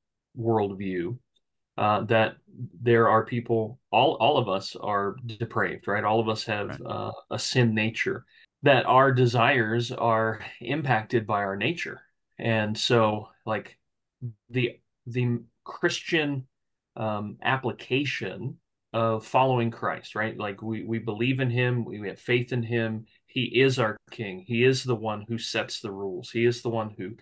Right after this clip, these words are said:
Speaker 1: establishes what we are to do and how we're to do it, right? And,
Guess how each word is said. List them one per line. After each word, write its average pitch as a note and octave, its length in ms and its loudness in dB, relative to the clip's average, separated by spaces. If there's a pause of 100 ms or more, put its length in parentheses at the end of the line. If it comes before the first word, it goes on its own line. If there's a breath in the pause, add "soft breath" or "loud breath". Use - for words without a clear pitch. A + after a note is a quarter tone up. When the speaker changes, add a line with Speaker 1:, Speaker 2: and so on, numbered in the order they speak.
(320 loud breath)
Speaker 1:
establishes A2 840 -2
what G#2+ 240 -6
we G#2+ 180 -6
are G2 120 -4
to A2 140 -10
do G#2 240 -8
and G2 100 -10
how G#2 240 -2
we're G#2 160 -8
to G2+ 140 -12
do G2+ 220 -6
it, F#2 140 -8 (520 soft breath)
right? A#2+ 180 2
And, A#2 220 0